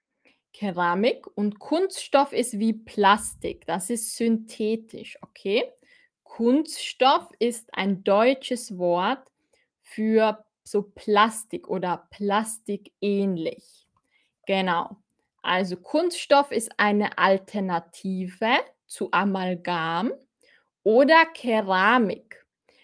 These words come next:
Manche Menschen haben sogar Gold. Das ist aber natürlich sehr auffällig, wenn es vorne ist.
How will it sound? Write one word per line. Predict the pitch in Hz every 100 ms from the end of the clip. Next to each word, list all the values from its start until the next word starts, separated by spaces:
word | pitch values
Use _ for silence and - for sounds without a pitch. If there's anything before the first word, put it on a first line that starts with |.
| _
Manche | 190 196 196 277 269 330
Menschen | 311 294 285 269 254
haben | 220 214 220
sogar | 220 208 190 185
Gold. | 180 180 - 202 208 170 - _ - - _ _ _ _ _
Das | 190 196
ist | - 233 - -
aber | 196 185 208
natürlich | - 196 - - 226 220 220 226 - _
sehr | - - 208 185 -
auffällig, | 185 254 - - 180 165 185 - _ _ _ _ _
wenn | 175 190
es | - 202 -
vorne | - - 196 202 180 -
ist. | - - -